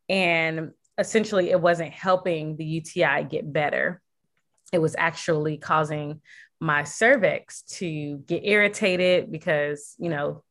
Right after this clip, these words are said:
the infection wasn't being treated by the medication. So the infection was just getting worse. Um, cervix was getting irritated, and it began to start dilating. So like I said, I was only twenty-one weeks at the time. And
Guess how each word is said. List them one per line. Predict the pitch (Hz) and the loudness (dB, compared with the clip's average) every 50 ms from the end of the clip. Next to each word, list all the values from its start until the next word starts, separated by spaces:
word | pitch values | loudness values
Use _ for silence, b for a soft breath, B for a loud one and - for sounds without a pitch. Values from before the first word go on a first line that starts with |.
| _ _ | _ _
the | - 160 | 0 0
infection | 160 156 185 170 165 - 208 | 2 2 2 0 2 2 4
wasn't | 175 175 160 160 156 | 4 4 4 2 -2
being | 147 151 156 156 | -4 -6 -8 -4
treated | - - 233 208 165 165 156 - | 0 0 2 4 4 2 2 2
by | 156 156 151 | 0 -4 -4
the | 143 | -4
medication. | 147 147 151 156 156 - 233 220 220 214 175 160 156 | -6 -6 -8 -8 -2 2 2 2 4 2 0 -2 -2
So | 156 - 160 151 147 147 B B B B B B B B | -2 -4 -4 -4 -4 -6 B B B B B B B B
the | - 175 | 0 0
infection | 180 165 - - - - 180 | 4 4 2 2 2 0 0
was | 165 156 | 0 -2
just | 160 151 - - | -2 -8 -6 -4
getting | 170 160 156 151 147 | -2 -2 -2 -2 0
worse. | 151 156 151 151 151 151 151 - - | 2 4 4 4 2 0 -4 -8 -10
Um, | - - 160 160 156 156 151 151 147 147 151 156 151 - _ _ _ - - 65 - | -8 -6 -6 -4 -4 -2 -2 -2 -4 -6 -8 -10 -12 -14 _ _ _ -18 -18 -16 -8
cervix | - - 196 185 175 170 - 180 | 0 2 2 2 2 -2 -4 -8
was | 170 165 | -6 -4
getting | 160 175 165 156 131 | -2 -2 -2 0 0
irritated, | 156 156 156 151 - 170 156 156 156 151 147 - B B B B B B _ | 0 0 0 0 -2 -2 0 0 0 0 -2 -4 B B B B B B _
and | - 165 165 | -2 -2 0
it | 160 160 | 0 -2
began | 156 156 147 151 160 156 151 156 | -2 -4 -2 -2 -2 -2 -2 -4
to | - - 165 151 | -4 -6 -6 -6
start | 156 - 151 - - 165 | -4 -2 -2 -2 -2 -2
dilating. | 139 156 151 156 156 147 143 139 131 127 131 131 135 160 | 0 2 2 4 2 2 0 -2 -4 -6 -8 -8 -10 -10
So | 156 - 156 151 | -4 -2 0 0
like | 147 147 147 147 147 | 0 -2 -4 -6 -8
I | |
said, | 151 - 156 147 | -6 -4 -4 -4
I | 143 | -4
was | 139 143 - | -4 -6 -8
only | 143 147 147 | -6 -6 -8
twenty-one | 143 - - 180 185 190 196 190 190 | -6 -4 -2 -2 0 0 0 0 0
weeks | 180 165 - - | -2 -4 -6 -6
at | 156 151 | -6 -6
the | - 156 | -6 -10
time. | - - - 151 147 143 143 147 151 160 160 - _ _ _ _ _ _ _ _ _ _ _ - - | -8 -4 -2 -2 -2 -2 -2 -4 -6 -6 -8 -10 _ _ _ _ _ _ _ _ _ _ _ -6 -2
And | 196 185 175 170 165 165 160 165 160 | 2 2 4 4 4 2 0 0 -4